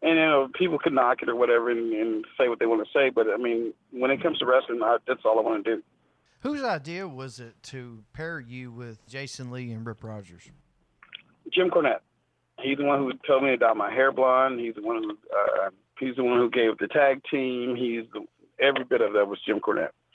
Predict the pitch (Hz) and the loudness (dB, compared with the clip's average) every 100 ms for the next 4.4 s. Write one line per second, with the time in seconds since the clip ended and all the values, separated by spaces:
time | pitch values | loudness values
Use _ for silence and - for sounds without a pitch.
0 | - _ - _ _ _ - 139 147 147 | -20 _ -20 _ _ _ -12 -8 -6 -6
1 | 151 160 147 127 156 143 127 120 113 113 | -6 -10 -10 -6 -6 -4 -6 -6 -8 -8
2 | 107 156 160 143 135 131 - 156 160 151 | -6 -6 -2 -2 -2 -10 -10 -8 -8 -10
3 | 139 120 - 135 131 113 143 135 127 147 | -12 -16 -14 -12 -12 -10 -8 -8 -2 -2
4 | 156 156 156 | -2 -4 -6